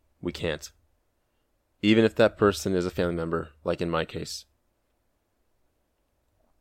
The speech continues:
It's, it hurts, I know, but, you know, who, who do you, who do you love more? God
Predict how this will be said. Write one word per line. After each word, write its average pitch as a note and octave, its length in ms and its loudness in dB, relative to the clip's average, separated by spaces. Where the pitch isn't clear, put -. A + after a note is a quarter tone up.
It's, - 460 -4
it F2+ 120 2
hurts, G#2 500 0
I F2 80 -2
know, G2 320 2
but, E2+ 380 2
you E2+ 80 -8
know, D#2+ 300 -4
who, G#2 640 0
who G2+ 180 0
do G2+ 60 0
you, F#2 380 -2
who G2+ 140 -2
do G2 60 -2
you G2 80 2
love F2+ 240 2
more? F2 280 -6
God F2+ 320 6